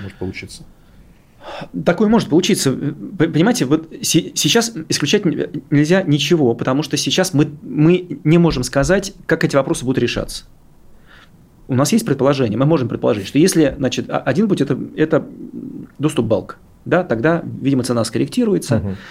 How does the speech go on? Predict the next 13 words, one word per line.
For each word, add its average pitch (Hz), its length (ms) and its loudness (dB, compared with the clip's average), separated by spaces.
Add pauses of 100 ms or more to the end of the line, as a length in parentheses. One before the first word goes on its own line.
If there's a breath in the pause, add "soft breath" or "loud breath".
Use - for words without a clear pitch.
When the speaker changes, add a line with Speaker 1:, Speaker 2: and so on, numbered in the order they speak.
(240 loud breath)
Speaker 2:
тогда, 143 200 4
видимо, 147 520 2 (340)
понадобятся 143 320 0
какие-то 143 460 0 (480)
дополнительные 131 880 2 (260)
подзаконные 135 720 2
акты, 120 460 -2
которые 120 600 2
обяжут 120 720 0 (320 loud breath)
производителей 120 840 0 (240 loud breath)
отделять 127 640 2
балковое 107 520 0
вино 107 440 0